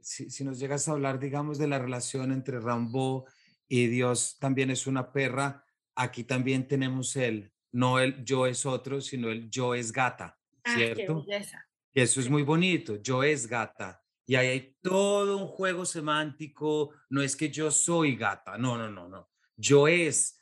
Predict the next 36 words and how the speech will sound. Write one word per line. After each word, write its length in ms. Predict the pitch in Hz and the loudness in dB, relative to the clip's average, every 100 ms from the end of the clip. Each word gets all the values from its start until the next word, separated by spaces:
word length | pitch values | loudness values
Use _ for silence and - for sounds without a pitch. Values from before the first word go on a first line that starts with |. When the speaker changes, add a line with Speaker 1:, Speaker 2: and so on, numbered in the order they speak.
| _ | _
Speaker 1:
es 180 | - 113 | -10 -8
decir, 380 | 127 127 139 139 | -8 -8 -8 -8
esa 220 | 120 135 120 | -8 -8 0
separación 880 | - - 202 151 165 151 - 147 | 6 6 6 4 2 2 -2 -4
del 120 | 139 139 | -4 -6
sujeto. 640 | - 131 139 127 - 92 _ - - - | -8 -6 -4 -4 -6 -18 _ -20 -16 -2
Entonces, 560 | 139 147 147 185 160 - | 0 0 -2 -2 -6 -4
eh, 280 | 147 143 _ | -4 -4 _
¿por 180 | 165 156 | -2 -2
qué 100 | 170 | 0
no 100 | 175 | 2
arrancamos 600 | 190 196 - 185 180 170 | 2 2 0 -4 -4 -4
de 100 | 156 | 0
ahí? 280 | 147 135 117 | 0 0 -4
Este 180 | 113 143 | -8 -10
es 80 | |
un 120 | 156 147 | -10 -2
poemario 520 | 156 139 123 120 127 | 0 2 0 -2 -4
que 100 | 143 | 0
habla 280 | 120 120 127 | 0 0 -4
sobre 460 | - 131 117 107 - _ _ 120 | -6 -6 -4 -4 -8 _ _ 0
lo 140 | 120 | 2
que 120 | 127 | 2
pude 540 | 120 120 120 135 139 139 | -2 -4 -4 2 2 2
ver 220 | 143 139 | 0 0
sobre 280 | - 123 113 | -2 0 0
el 100 | 113 | 0
ennui, 500 | 110 135 165 170 170 | 4 6 6 4 4
es 100 | 135 | 0
decir, 340 | 139 - 139 | -2 -6 -8
sobre 260 | 120 123 113 | -6 -4 -2
el 80 | 110 | -2
aburrimiento, 880 | 107 95 107 143 165 151 151 151 147 - | -4 -6 0 4 4 2 0 -2 -2 -14
sobre 300 | - 110 104 | -8 -4 -4
lo 100 | 101 | -2
orgánico, 880 | 95 110 165 170 156 143 147 151 147 | -2 2 4 4 2 2 2 2 0